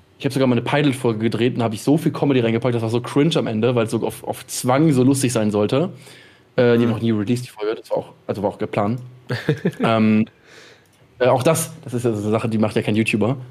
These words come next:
Speaker 1: Eigentlich <laughs> etwas produzieren und es nicht releasen.
Speaker 3: Haben wir
Speaker 1: Ja,
Speaker 3: aber auch
Speaker 1: äh,
Speaker 3: schon
Speaker 1: auf jeden
Speaker 3: gemacht.
Speaker 2: Ja, ja, hatten wir auch schon
Speaker 1: Ja, aber es
Speaker 2: gemacht.
Speaker 1: macht total Sinn. Es macht total Sinn, mal eine,
Speaker 2: Ja.
Speaker 1: eine Testfolge zu drehen, auch sie komplett zu schneiden und fertig zu machen und dann zu sehen,
Speaker 3: Ja.
Speaker 1: oh, okay, da gibt's auf jeden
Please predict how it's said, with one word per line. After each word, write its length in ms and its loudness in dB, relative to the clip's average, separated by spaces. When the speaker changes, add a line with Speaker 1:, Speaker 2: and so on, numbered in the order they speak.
Speaker 1:
Eigentlich 440 0
<laughs> 140 -2
etwas 420 0
produzieren 320 2
und 80 4
es 40 0
nicht 180 0
releasen. 400 2
Speaker 3:
Haben 160 2
wir 80 4
Speaker 1:
Ja, 60 2
Speaker 3:
aber 120 2
auch 60 2
Speaker 1:
äh, 40 4
Speaker 3:
schon 80 6
Speaker 1:
auf 120 4
jeden 140 4
Speaker 3:
gemacht. 140 0
Speaker 2:
Ja, 160 2
ja, 480 0
hatten 200 -4
wir 80 -2
auch 120 -2
schon 180 -6
Speaker 1:
Ja, 60 4
aber 60 4
es 60 2
Speaker 2:
gemacht. 160 0
Speaker 1:
macht 80 2
total 160 2
Sinn. 220 4
Es 80 -6
macht 120 -2
total 260 0
Sinn, 140 2
mal 220 2
eine, 120 0
Speaker 2:
Ja. 240 0
Speaker 1:
eine 180 -4
Testfolge 460 -2
zu 160 -18
drehen, 180 2
auch 80 0
sie 140 -2
komplett 340 -8
zu 60 -8
schneiden 320 2
und 100 0
fertig 220 2
zu 80 -2
machen 240 2
und 80 0
dann 120 0
zu 80 -8
sehen, 140 0
Speaker 3:
Ja. 60 2
Speaker 1:
oh, 80 4
okay, 220 -2
da 100 2
gibt's 180 -2
auf 80 -2
jeden 120 -6